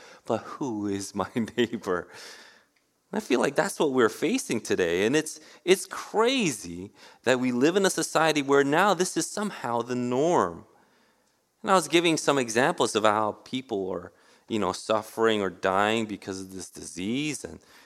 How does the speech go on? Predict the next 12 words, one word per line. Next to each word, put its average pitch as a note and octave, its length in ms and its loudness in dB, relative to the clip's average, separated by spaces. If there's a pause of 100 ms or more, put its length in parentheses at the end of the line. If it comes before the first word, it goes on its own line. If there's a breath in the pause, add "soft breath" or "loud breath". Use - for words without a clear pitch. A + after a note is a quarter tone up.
(140)
it's - 220 -12
both G#2 500 -2
ways. G#2 460 2
You F2 80 -14
get A2 320 2
it, D3+ 180 4
you B2 160 -8
could C3 160 -2
suffer, E3+ 640 0
you F2+ 300 -8 (400 loud breath)
get B2+ 220 2
some F#2+ 680 0